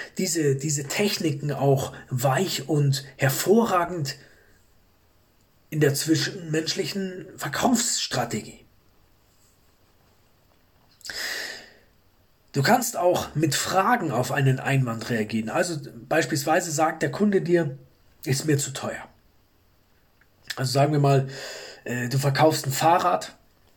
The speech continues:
und der Kunde sagt, „Ist mir zu teuer.“ Dann kannst du sagen, „Herr Kunde, das kann ich auf jeden Fall verstehen. Aber im Laufe der Jahre habe ich eines gelernt. Menschen wollen immer drei Dinge, wenn sie Geld ausgeben. Beste Qualität,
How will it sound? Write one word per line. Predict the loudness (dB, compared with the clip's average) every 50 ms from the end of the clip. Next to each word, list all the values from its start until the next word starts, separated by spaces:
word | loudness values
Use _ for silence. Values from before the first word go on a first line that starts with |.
| _ _
und | -6 0
der | 0 0
Kunde | 0 0 -2 0
sagt, | 2 2 0 0
„Ist | -4 -6 -6
mir | -6 -6
zu | -6 -6 -6
teuer.“ | -2 0 0 2 0 0 -4 -6 -14 _ _ _ _ _ _ _ _ _ _ _ _ _ _ _ _ _ _ _ _ -6
Dann | -2 0
kannst | 0 0 0 -2 -4
du | -2
sagen, | 0 0 2 2 0 0 -4 -4 -6 -10 -18 _ _ _ _ _ -20 _ -20 _ _ -20 -20 -20 -20 -20 _ -8
„Herr | -6 -4
Kunde, | 2 4 4 4 4
das | 2 0 -2 -2
kann | -2 -2 -2
ich | -2 -2 -4 -12 -14 -18 _ _ _ _ _ _ _ _
auf | -10 -8 -6 0
jeden | 2 2 2 2
Fall | 0 -2 -2 0
verstehen. | 0 0 -2 -2 -4 -6 -10 -10 -18 -20 _ _ _ _ _ _ _ _ _ -12 -10 -8 -6 -6 -6 -6 -6 -8 -10 -14 -18 _ _ _
Aber | 0 2 4 4
im | 4 6 6
Laufe | 6 6 6 6 4 6 4 4
der | 4 6
Jahre | 4 4 4 2 2 2
habe | 0 0 0
ich | 0 0 0
eines | 0 0 0 0 -2
gelernt. | -2 0 0 0 0 -2 -4 -8 -12 -16 -20 _ _ _ _ _ _ _ _ _ _ _ -6
Menschen | 0 2 2 4 4 2 4 6 6
wollen | 6 6 6
immer | 4 2 2
drei | 4 4 2 2
Dinge, | 2 -4 -8 -8 -18 -20 _ _ _ _ _ _ _ _ _ -2
wenn | 2 2 2 2
sie | 0 -2
Geld | -4 -4 -4 -4 -6
ausgeben. | -6 -6 -6 -8 -10 -14 -16 -20 _ _ _ 2
Beste | 4 4 4 2 -4 -2
Qualität, | 0 2 2 2 2 2 0 0 0 0 -6 -14